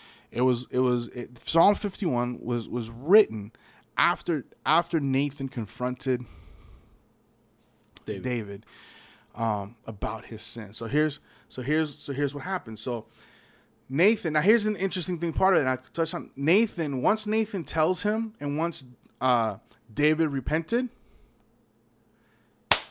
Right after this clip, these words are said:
Speaker 1: Nathan goes home. Nathan says, "Deuces, I told you,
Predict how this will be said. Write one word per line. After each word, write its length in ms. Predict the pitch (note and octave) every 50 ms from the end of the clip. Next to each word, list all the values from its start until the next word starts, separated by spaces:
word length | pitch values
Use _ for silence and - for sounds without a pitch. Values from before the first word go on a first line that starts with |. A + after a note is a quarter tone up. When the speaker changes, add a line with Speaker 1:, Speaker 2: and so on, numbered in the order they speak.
| _ _ _ _ _
Speaker 1:
Nathan 500 | - A#2 B2+ D3 F#3 A3+ G#3+ - F3 D3+
goes 220 | C3 B2+ A#2+ A2
home. 300 | G#2+ C#3+ D#3+ D3 G2 - - - - _ _ _ _ _ _ _ _ _ _ _ _ _
Nathan 320 | - A#2+ D3 F3+ F3+ F3+ E3+
says, 280 | C#3+ - C3 A#2 A2
"Deuces, 580 | G#2+ G#2+ G#2+ C#3 F#3+ G3+ - - C3 A2 F#2+ - _ - - - - - - -
I 80 | G#2+ A#2
told 340 | - - F#3 G3+ G3 F3+
you, 220 | D#3+ F3+ E3+ D#3+